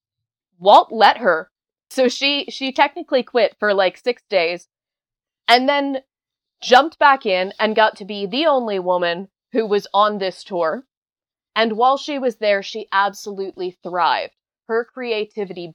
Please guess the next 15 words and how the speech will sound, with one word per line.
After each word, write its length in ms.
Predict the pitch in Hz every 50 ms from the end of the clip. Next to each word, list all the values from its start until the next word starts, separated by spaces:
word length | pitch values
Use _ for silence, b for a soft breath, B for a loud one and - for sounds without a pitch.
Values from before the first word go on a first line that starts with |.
| _ -
boomed. 480 | 208 226 254 269 285 311 330 359 359 _ _ _ _ _ _ _ -
So 120 | - 214
she 520 | 196 - - - 247 247 247 247 254 262 247 - -
is 320 | 226 214 208 202 190 -
really 480 | 190 196 208 214 214 214 208 190 175 _ _ -
significant 600 | 196 175 190 196 190 180 208 214 220 220 214 -
to 120 | 208 185
kind 240 | - 202 185 185 185
of 140 | 185 170 _ _ _ _ _
some 200 | _ - - 190
of 160 | 208 202 180 _
the 200 | - 185 180 185 185
most 360 | 185 180 185 185 180 - _ _ _ _
beautiful 500 | 170 185 202 196 190 - - 190 180 - -
artwork 480 | 170 180 190 - 233 226 247 254 277